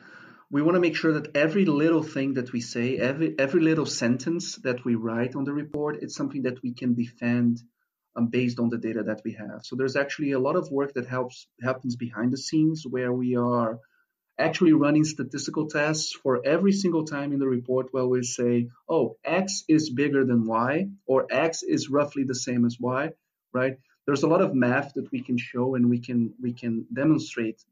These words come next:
why we were making, we were making those statements, right? So even if we don't go back to the,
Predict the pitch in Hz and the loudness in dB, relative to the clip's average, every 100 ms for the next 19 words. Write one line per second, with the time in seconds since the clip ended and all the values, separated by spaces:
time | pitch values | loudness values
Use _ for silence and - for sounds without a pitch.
0 | _ - 123 139 147 143 135 131 123 120 | _ -2 0 2 2 0 0 0 2 2
1 | 117 117 117 113 113 120 _ _ _ _ | 2 0 -2 -8 -8 -10 _ _ _ _
2 | _ 127 127 123 123 120 117 117 - 123 | _ -2 2 4 4 4 0 0 -2 -4
3 | 113 - 98 117 113 - 120 165 180 190 | -4 -6 -10 -8 -10 -8 -4 0 4 4
4 | - 156 120 127 - 160 156 156 165 - | 4 0 0 -2 0 0 2 0 -4 -10
5 | - 120 117 117 113 113 | -8 -2 -2 -2 -4 -8